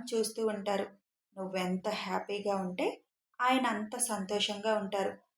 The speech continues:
లేదంటే ఇక్కడి నుంచి వెళ్ళిపోతారు." "అయితే నేను ఇంకెప్పుడు డల్గా ఉండను" అని అంటుంది భవి. "హ్మ్, ఇంక నుంచి అమ్మని నువ్వే చూసుకోవాలి. నువ్వు బ్రేవ్ గర్ల్ కదా,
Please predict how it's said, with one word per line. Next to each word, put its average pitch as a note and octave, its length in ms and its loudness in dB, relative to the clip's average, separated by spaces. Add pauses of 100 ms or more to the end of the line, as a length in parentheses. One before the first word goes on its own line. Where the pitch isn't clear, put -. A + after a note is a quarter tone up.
(240)
లేదంటే G3 480 2 (500)
ఇక్కడి C#4+ 300 4
నుంచి B3+ 280 4 (240)
వెళ్ళిపోతారు." G#3+ 720 4 (640)
"అయితే B3 320 0
నేను G4+ 220 6
ఇంకెప్పుడు D#4+ 800 4
డల్గా C#4+ 480 8
ఉండను" D4 380 6 (500)
అని B3+ 200 0 (140)
అంటుంది G#3 440 -2 (480)
భవి. G3 300 2 (1080)
"హ్మ్, G#3+ 240 -2 (360)
ఇంక F#3+ 260 -2
నుంచి F#3+ 380 -2 (500)
అమ్మని G#3 440 2
నువ్వే G3+ 360 2
చూసుకోవాలి. G3+ 640 0 (460)
నువ్వు F#3 220 2 (100)
బ్రేవ్ G3 340 4
గర్ల్ G3+ 260 6
కదా, F3+ 260 4